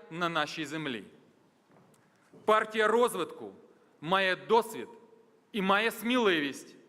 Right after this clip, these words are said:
взяти цю відповідальну роботу на себе.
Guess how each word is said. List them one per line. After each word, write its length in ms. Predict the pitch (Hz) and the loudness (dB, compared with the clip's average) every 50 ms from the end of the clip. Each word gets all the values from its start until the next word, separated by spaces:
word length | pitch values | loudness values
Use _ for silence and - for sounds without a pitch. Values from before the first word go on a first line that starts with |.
| - _ _ _ _ - | -20 _ _ _ _ -14
взяти 380 | 131 139 160 196 185 - 180 | -6 -2 0 0 0 0 -4
цю 160 | - - - 180 | -8 -10 -8 -8
відповідальну 680 | 151 165 165 - 160 143 139 151 156 156 160 165 147 | -8 -8 -8 -8 -8 -4 0 0 0 0 0 -2 -4
роботу 360 | 131 127 127 135 131 131 135 | -4 -2 -2 -4 -4 -4 -4
на 100 | 131 135 | -6 -6
себе. 420 | 131 - - 120 107 95 92 92 | -6 -4 -2 -2 -2 -2 -4 -10